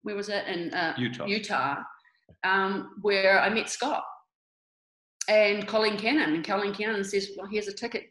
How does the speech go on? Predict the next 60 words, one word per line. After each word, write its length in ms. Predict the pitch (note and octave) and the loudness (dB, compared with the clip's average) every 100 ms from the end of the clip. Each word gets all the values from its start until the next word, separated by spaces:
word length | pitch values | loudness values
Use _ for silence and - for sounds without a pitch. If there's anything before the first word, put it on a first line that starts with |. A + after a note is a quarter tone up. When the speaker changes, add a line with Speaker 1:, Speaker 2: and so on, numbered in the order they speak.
| G#3 | -4
Speaker 1:
go 140 | G3+ G3+ | -2 0
back 200 | F#3+ - | -2 -2
to 80 | F3 | 0
Boulder," 400 | A3+ B3+ - F3 - - _ _ - | 2 2 -2 -6 -8 -20 _ _ -14
you 120 | E3 | -10
know, 80 | E3+ G#3+ | -10 -10
and, 240 | G3+ G3 F#3+ | -6 -4 -2
um, 240 | F#3 F#3+ - G3+ | -2 -2 -4 -4
that's 260 | G3+ - | -4 -4
what 100 | G3+ | -6
happened. 380 | A3+ - D#3+ D#3+ | -6 -6 -8 -8
And 140 | E3 E3 | -8 -4
I 40 | |
went 220 | F#3 F#3 | -4 -2
back 180 | F#3 - | -2 -2
to 60 | A3+ | -4
Boulder, 240 | G3+ G3+ | -2 0
and 200 | F3+ A3 - _ _ | 0 -2 -6 _ _
Scott 420 | - - F4 - - | -4 4 4 4 -2
taught 200 | E4 C#4+ | 0 0
me 140 | B3 A3 | 0 0
how 140 | G#3+ | 0
to 160 | G3+ - | -2 -6
try 180 | A3+ G#3 | -4 -2
and 80 | F#3 | -4
enjoy 320 | F3+ F#3 F#3+ | -6 -4 -4
the 80 | G3 | -6
sport. 420 | - D#3 C3 - _ _ _ _ - | -10 -10 -10 -12 _ _ _ _ -6
He 140 | A3+ | -4
tra-, 200 | - C#4+ | 0 0
he 120 | A#3+ A3+ | 0 -2
taught 220 | D4+ D#4 | 0 2
me 120 | E4 | 4
how 80 | D4 | 4
to 140 | C4 B3+ | 4 2
try 300 | - A3+ A3 | 0 2 2
and 80 | G3 | 0
enjoy 380 | F#3 G3 G3 | -2 0 0
my 200 | F#3+ E3+ | 0 -2
day. 280 | F3 F#3 E3+ | 0 2 4
I 40 | D#3+ | 2
mean, 120 | F#3 | 2
I 100 | F#3+ | 0
still, 400 | F#3+ - B3 B3 | -2 -6 -4 -4
he 160 | G#3+ G3 | -8 -10
still 440 | - C#4 C#4 C4 | -6 0 0 0
didn't, 320 | A#3 A3 G3+ - _ _ _ - | -4 -6 -6 -10 _ _ _ -6
he 80 | |
still 380 | G#3+ D4+ D4 A3+ | -2 2 2 2
drove 260 | A3+ G#3 G#3 | 0 0 0
me 120 | F3+ | -4
nuts 440 | G3 G#3 - - | -2 -2 -2 -6
in 120 | F#3 F3 | -8 -6
some 300 | - F#3+ F#3+ | -4 -4 -4
respects 800 | F3+ - - - - G3+ - F#3+ | -6 -8 -20 -6 0 0 0 -8
of, 160 | F3+ | -8
'cause 180 | - G3 G#3+ | -8 -4 0
I'm 200 | A3 G#3+ | 0 0
so, 220 | - F3+ | -2 -2
I, 280 | F3+ E3+ | 0 0